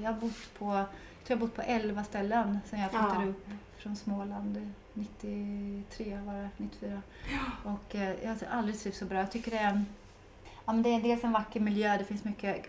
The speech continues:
Speaker 1: <clears throat> grönområden. Så finns det liksom allting runt omkring. Ja, man ska
Speaker 2: Mm.
Speaker 1: åka
Speaker 2: Och du
Speaker 1: och
Speaker 2: bidrar
Speaker 1: göra
Speaker 2: ju med det med din affär. För det var det jag tänkte också, nu fick du ju liksom samla allt
Speaker 1: Ja.
Speaker 2: på ett ställe, men det är ju
Speaker 1: Mm.
Speaker 2: väldigt modigt att öppna en affär, tänker jag också.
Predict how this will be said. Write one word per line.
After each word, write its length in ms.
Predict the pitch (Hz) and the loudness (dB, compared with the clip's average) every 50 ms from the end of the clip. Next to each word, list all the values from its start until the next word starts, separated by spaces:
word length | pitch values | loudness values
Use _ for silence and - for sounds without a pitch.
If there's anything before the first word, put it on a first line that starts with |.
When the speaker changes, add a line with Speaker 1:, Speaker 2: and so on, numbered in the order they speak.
| - - | 2 6
Speaker 1:
<clears throat> 260 | - 254 254 233 226 | 10 10 10 10 10
grönområden. 880 | 226 220 220 220 208 202 202 196 190 196 196 196 196 190 190 190 196 196 - - - - - - | 8 6 6 6 6 4 4 4 2 0 0 0 0 0 2 0 0 0 -4 -10 -16 -16 -6 -4
Så 80 | 254 | -4
finns 340 | 240 - 233 233 285 320 311 | -2 2 2 2 4 2 2
det 60 | 311 | 0
liksom 260 | 269 254 233 - 214 208 | 0 0 0 -2 -2 0
allting 400 | - 196 190 190 - 202 190 190 | 0 0 0 -2 -2 -2 -2 -2
runt 300 | 180 185 185 185 180 185 | 0 -2 -2 -2 -2 -2
omkring. 480 | 196 196 196 - 269 269 226 202 202 202 - - | -2 -2 -2 0 0 2 2 2 0 0 -2 0
Ja, 80 | - 226 254 | 4 8 8
man 100 | 240 220 | 10 8
ska 140 | 196 190 190 | 8 6 2
Speaker 2:
Mm. 120 | 214 208 | 0 0
Speaker 1:
åka 420 | 208 196 196 - - 202 196 196 196 - - - - - | -2 -4 -4 -4 -2 -2 -2 -2 -2 -4 -8 -8 -2 4
Speaker 2:
Och 120 | 277 254 220 | 6 8 8
du 100 | 226 254 | 8 8
Speaker 1:
och 60 | 254 | 10
Speaker 2:
bidrar 280 | 302 359 330 277 226 226 | 10 10 12 10 10 10
Speaker 1:
göra 100 | 262 302 | 10 10
Speaker 2:
ju 80 | 359 370 | 10 10
med 140 | 359 330 269 | 10 10 10
det 140 | 240 233 233 | 8 6 6
med 160 | 226 226 214 | 4 4 4
din 180 | 240 220 208 | 4 4 4
affär. 440 | 208 214 214 - 320 311 277 226 214 - - - - - - - - - - - | 4 2 2 4 6 8 8 6 6 2 -4 -12 -16 -16 -18 -18 -18 -18 -18 -2
För 80 | - 269 | 2 2
det 80 | 247 269 | 6 8
var 120 | 269 254 | 10 10
det 80 | 233 269 | 10 12
jag 180 | 302 320 320 | 10 10 10
tänkte 280 | 320 349 311 - - 262 | 10 6 6 8 8 6
också, 200 | 233 - - 240 | 4 4 4 4
nu 100 | 233 240 | 4 4
fick 220 | 233 302 285 - | 4 2 2 4
du 60 | - | 4
ju 60 | 302 285 | 6 6
liksom 220 | 302 294 302 294 | 6 6 4 2
samla 420 | 277 - 302 277 254 247 269 311 | 4 6 8 8 8 8 8 8
allt 440 | 339 320 277 226 226 226 - - - - | 10 10 10 10 8 4 0 -4 0 4
Speaker 1:
Ja. 380 | 247 262 262 254 254 277 302 302 - - - - - - - - - - - | 6 8 8 10 10 8 8 6 2 -4 -8 -14 -20 -20 -20 -14 -8 0 2
Speaker 2:
på 80 | - | 2
ett 220 | 285 277 240 - - | 4 4 2 2 0
ställe, 460 | - - 330 294 269 262 262 311 349 | 6 10 10 10 10 10 10 10 12
men 140 | 302 269 247 | 12 12 10
det 60 | 254 | 8
är 120 | 254 262 | 6 8
ju 80 | 254 247 | 8 12
Speaker 1:
Mm. 40 | 262 | 12
Speaker 2:
väldigt 380 | 359 381 311 - 247 262 - | 12 12 12 12 10 8 10
modigt 400 | - 285 269 247 208 220 214 214 | 10 10 8 8 6 4 4 4
att 120 | 262 262 254 | 4 4 4
öppna 180 | - - 247 | 4 2 2
en 80 | 240 233 | 4 4
affär, 380 | 240 240 - - 440 415 277 254 | 4 6 8 10 10 10 10 6
tänker 240 | - 247 220 214 226 | 4 2 0 2 2
jag 100 | 208 196 196 | 2 2 0
också. 320 | 196 - - 226 214 214 | 0 -2 -2 -2 -2 -2